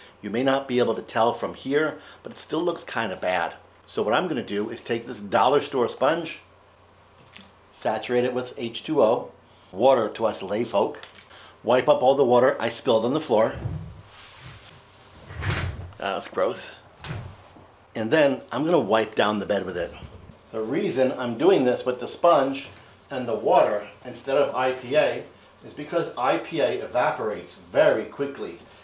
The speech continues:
and won't give the materials on the bed, such as your glue stick and hairsprays and God knows whatever else is on it, the time to properly dissolve and absorb into the sponge.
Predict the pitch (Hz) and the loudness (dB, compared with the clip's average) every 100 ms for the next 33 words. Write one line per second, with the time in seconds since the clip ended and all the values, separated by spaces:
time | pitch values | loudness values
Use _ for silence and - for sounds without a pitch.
0 | - - 120 113 131 151 - 110 131 139 | -20 -14 -12 2 4 4 0 -2 0 0
1 | 135 - - - - - - 110 123 113 | -2 -12 -20 -20 -20 -20 -20 -10 -8 -8
2 | 113 - 202 156 123 - 139 139 110 156 | -8 2 4 4 2 -2 -2 -2 0 4
3 | 139 131 - 135 - 123 117 110 104 92 | 4 2 0 -2 0 0 0 -4 -6 -6
4 | 113 160 - 143 - 107 92 147 143 143 | -4 -4 -2 -4 -4 -8 -10 -4 -4 -4
5 | - 131 120 107 101 127 127 120 110 120 | -2 -2 -2 -8 -6 -2 -2 -4 -8 -4
6 | 113 110 139 - 123 92 90 113 - - | -2 0 0 -2 -6 -8 -6 -6 -10 -16
7 | - - - 170 175 143 123 131 - 151 | -20 -20 -2 0 0 -2 -2 -4 -8 -16
8 | - - 160 165 180 151 143 139 - - | -8 0 0 0 -2 -2 -6 -10 -18 -20
9 | - - 117 95 92 151 160 123 123 - | -20 -14 -12 -10 2 4 6 4 0 -8
10 | - - - 131 147 147 127 117 120 - | -20 -20 -10 -6 -4 -6 -6 -4 -4 -6
11 | 107 - 107 - - 151 - 92 - - | -10 -10 -12 -12 -2 0 0 -4 -12 -16